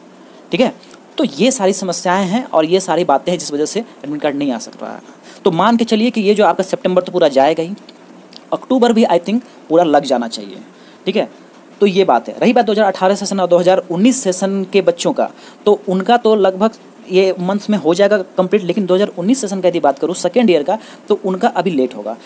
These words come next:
या दो हज़ार बीस session का first year का बच्चों का, उनका भी और भी late होगा, कि ये सब जब तक एक बार complete नहीं हो जाता, तब तक उन बच्चों का start कैसे किया जाएगा।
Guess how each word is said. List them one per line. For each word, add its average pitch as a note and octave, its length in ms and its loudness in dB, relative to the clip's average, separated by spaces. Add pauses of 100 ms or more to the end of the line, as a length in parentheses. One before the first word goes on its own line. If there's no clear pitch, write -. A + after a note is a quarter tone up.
(140)
या D#3 60 4
दो E3 80 -2
हज़ार F#3 220 0
बीस A#3+ 200 0
session G3 200 -2
का G3 100 -2
first G3 260 -2
year G3 80 -4
का - 60 2
बच्चों D3 240 -4
का, G#3 100 -2
उनका F#3 320 0
भी G#3+ 180 -2
और A3 180 4
भी G3+ 80 -2
late D3 120 0
होगा, D3 120 -2
कि G3 120 -8
ये F#3+ 180 0
सब G#3+ 160 -2
जब F#3 180 -4
तक G#3+ 220 -2
एक G3+ 140 -2
बार G#3+ 200 0
complete A3 380 -2
नहीं G3 100 0
हो E3+ 60 0
जाता, D#3 180 0
तब F3+ 140 -4
तक G#3 140 -6
उन G3 120 -4
बच्चों G3 220 -4
का G3+ 100 -2
start G3+ 280 -2
कैसे B2 220 -4
किया A2+ 180 -6
जाएगा। G2 300 -10